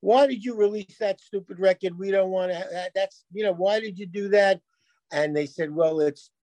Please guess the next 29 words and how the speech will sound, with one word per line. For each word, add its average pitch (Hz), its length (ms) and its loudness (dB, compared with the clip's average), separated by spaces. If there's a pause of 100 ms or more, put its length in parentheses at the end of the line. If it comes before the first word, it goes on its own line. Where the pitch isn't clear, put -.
(140)
nineteen 180 520 -2
with 143 200 -4
a 135 60 -2
bullet 170 440 -2
next 107 320 -8
week." 101 340 -6 (920)
And 131 120 4
he 143 80 4
said, 160 200 4
"Okay, 180 340 4
never 160 300 0
mind," 127 420 -2 (320)
and 226 240 -8
hung 135 220 -2
up 135 140 -4
the - 60 -20 (160)
phone 143 200 -4 (100)
call. 101 140 -20 (960)
And 131 140 -6
that's 147 240 -2
how 143 340 0 (240)
Come 156 180 -6
a 156 40 -6
Little 151 180 -4
Bit 135 120 -4
Closer 156 420 -6
came 113 340 -10
to 110 80 -8
happen. 95 420 -4